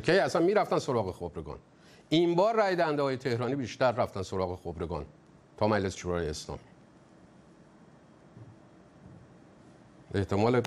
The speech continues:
عرض کردم، مرگ خامنه‌ای و نظام دیکتاتوری فردی همینه دیگه و مردم هم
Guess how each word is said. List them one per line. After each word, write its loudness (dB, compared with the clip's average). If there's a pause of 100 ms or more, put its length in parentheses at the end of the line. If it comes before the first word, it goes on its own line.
عرض 2
کردم، 2
مرگ 0
خامنه‌ای -2
و 2
نظام 0
دیکتاتوری -4
فردی 0
همینه 0
دیگه -4
و 0
مردم 0
هم 2